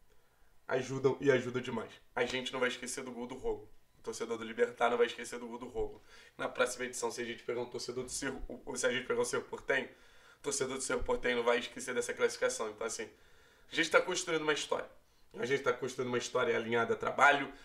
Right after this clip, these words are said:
a gente tá construindo uma história alinhada a grandes personagens, a gente tá construindo uma história nessa temporada. Como eu falei, o match, ele é muito claro entre um grupo jovem, entre essa referência que é o Filipão. Então, assim,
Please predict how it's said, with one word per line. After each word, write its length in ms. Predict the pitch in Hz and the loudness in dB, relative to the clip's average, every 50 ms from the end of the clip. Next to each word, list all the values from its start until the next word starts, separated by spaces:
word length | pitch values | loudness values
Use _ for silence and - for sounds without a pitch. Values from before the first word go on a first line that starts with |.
| - - | -16 -12
a 60 | - | -8
gente 240 | - - 131 117 - | -6 -4 -4 -2 0
tá 100 | - 120 | 0 0
construindo 480 | - - 120 - - 123 120 113 120 120 | 0 -2 -6 -6 -6 -6 -4 -4 -6 -6
uma 140 | 117 117 127 | -6 -6 -6
história 320 | 120 - - 120 117 120 | -4 0 2 2 4 4
alinhada 320 | 123 123 120 120 117 117 123 | 4 4 4 2 4 4 4
a 40 | 123 | 2
grandes 280 | 123 127 127 123 - | 4 2 0 -2 -2
personagens, 800 | - - - - - - 120 120 135 139 135 131 135 131 131 - - - - - - | -6 -6 -8 -2 0 4 8 8 10 8 8 6 2 -4 -8 -10 -14 -18 -20 -12 -10
a 40 | 123 | -6
gente 200 | 117 139 131 - | -4 -4 -2 2
tá 140 | - 131 127 | 2 2 2
construindo 460 | 127 143 139 - - - 139 139 139 | 2 -2 -4 -4 -2 0 0 0 2
uma 100 | 139 135 | 0 -2
história 360 | 135 - - 127 131 139 139 | -2 -2 2 4 6 6 6
nessa 240 | 135 135 127 - 123 | 4 2 0 0 0
temporada. 520 | 139 143 139 139 139 135 127 - - - - - - - - - - - - - | 0 0 2 4 6 6 6 6 4 0 -12 -20 -20 -20 -20 -20 -20 -20 -20 -6
Como 180 | - 143 135 135 | -4 0 0 2
eu 60 | 113 | 6
falei, 300 | - 147 127 127 120 - - - - - - - - | 8 8 8 8 4 0 -4 -12 -20 -20 -20 -8 -4
o 80 | - 143 | -4 0
match, 440 | 131 127 139 143 147 143 - - - - - | 4 8 8 8 8 6 4 -4 -6 -2 2
ele 120 | 143 135 | 2 2
é 20 | |
muito 200 | 127 123 131 123 - | 2 2 -2 -8 -4
claro 240 | - 131 117 - - - - - - - _ _ _ | 0 2 2 2 0 -6 -20 -20 -20 -20 _ _ _
entre 260 | - 123 120 - - | -8 -8 -6 -4 -4
um 120 | 120 117 113 | -4 -4 -4
grupo 360 | 110 120 139 139 - - 113 | -4 -4 -6 -6 -6 -8 -4
jovem, 360 | 104 110 113 120 110 117 117 - - - | 0 2 4 4 2 2 -4 -10 -14 -14
entre 200 | 120 113 - 113 | -14 -6 -4 -4
essa 160 | 113 - 117 | -2 0 -2
referência 480 | 117 113 - - 117 117 120 117 - - | -2 -2 -4 -6 -4 -4 -4 -4 -6 -8
que 60 | - | -8
é 40 | 110 | -10
o 40 | 107 | -10
Filipão. 540 | - - 113 113 - - 113 113 113 - - - - - - - - _ _ - - - - - - | -8 -10 -10 -10 -4 -2 -2 -2 -2 -2 -8 -16 -20 -20 -20 -20 -20 _ _ -20 -20 -20 -14 -6 -6
Então, 280 | 135 131 - 139 135 | -4 0 2 4 4
assim, 340 | 127 117 - - 123 110 - | 4 4 2 -2 -4 -6 -6